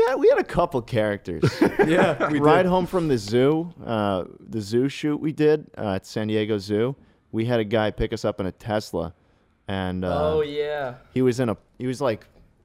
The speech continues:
Speaker 1: dressed kinda similar to what I was wearing, what I'm wearing right now, and he's playing, like, classical music.
Speaker 3: Yeah, his shirt was, like, a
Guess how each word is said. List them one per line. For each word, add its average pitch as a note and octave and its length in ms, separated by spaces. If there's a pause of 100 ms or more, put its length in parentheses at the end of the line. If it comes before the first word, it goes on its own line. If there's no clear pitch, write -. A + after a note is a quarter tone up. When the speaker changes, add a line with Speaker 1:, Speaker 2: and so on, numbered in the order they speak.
(160)
Speaker 1:
dressed D#3 340
kinda D#3 360
similar C#3+ 380
to A2+ 80
what G#2+ 140
I G2+ 120
was A#2 160
wearing, F#2+ 360
what G2+ 220
I'm G#2 140
wearing F#2 300
right E2+ 180
now, E2+ 280 (360)
and G2+ 100
he's F#2 120
playing, A2+ 440
like, E2+ 260
classical F#2+ 560
music. F#2 400
Speaker 3:
Yeah, C3 200
his D3 180
shirt D3+ 300
was, D#3 220
like, D3 200
a A2+ 240